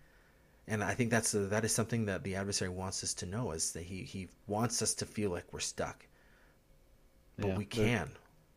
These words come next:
Speaker 1: We can change.
Speaker 2: I, I, I
Speaker 1: And
Speaker 2: think it, with, with, sorry, keep going.
Speaker 1: No,
Speaker 2: I,
Speaker 1: go ahead.
Speaker 2: I'm,
Speaker 1: No, no,
Speaker 2: I'm,
Speaker 1: no, no,
Speaker 2: I'm
Speaker 1: that's
Speaker 2: interrupting you.
Speaker 1: n-, oh, it's
Speaker 2: I
Speaker 1: usually
Speaker 2: haven't
Speaker 1: me who
Speaker 2: changed
Speaker 1: does
Speaker 2: at
Speaker 1: that.
Speaker 2: all.
Speaker 1: <laughs>
Speaker 2: Yeah.
Speaker 1: No, go ahead.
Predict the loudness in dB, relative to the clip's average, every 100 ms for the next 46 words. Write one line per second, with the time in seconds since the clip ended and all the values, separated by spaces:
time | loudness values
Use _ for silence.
0 | -20 -14 -8 -8 -2 0 0 -2 -4 -6
1 | -8 -12 -16 _ _ -10 -4 0 0 0
2 | 0 0 0 0 -2 -6 -6 -8 -14 -14
3 | -12 -8 -8 -8 -10 -10 -6 -4 -2 0
4 | 0 0 2 0 0 -2 0 0 6 8
5 | 8 8 8 8 6 2 0 -4 -8 -10
6 | -10 -18 -20 -20 -20 -20 -20 -4 4 8
7 | 10 12 10 10 8 10 8 8 10 10
8 | 8 4 -8 -20 -12 -10 -6 -4 -4 -4
9 | -8 -10 -10 -10 -2 4 6 8 8 8
10 | 6